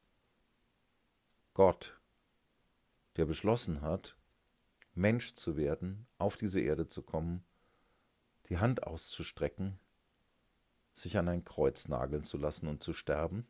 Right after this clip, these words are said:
damit ich frei werden kann von meiner Sünde, von dem, was mich gebunden hält, von meinem persönlichen Sklavenland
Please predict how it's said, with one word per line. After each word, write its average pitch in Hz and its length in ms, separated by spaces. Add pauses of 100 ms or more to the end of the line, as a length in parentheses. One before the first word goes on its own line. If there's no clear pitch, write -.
(800)
damit - 280
ich - 180
frei 101 380
werden 73 320
kann 82 380 (600)
von 82 160
meiner 90 220
Sünde, 80 520 (260)
von 90 140
dem, 87 160
was 87 160
mich 85 160
gebunden 78 420
hält, 71 340 (460)
von 85 180
meinem 98 300
persönlichen 85 920 (480)
Sklavenland 73 1200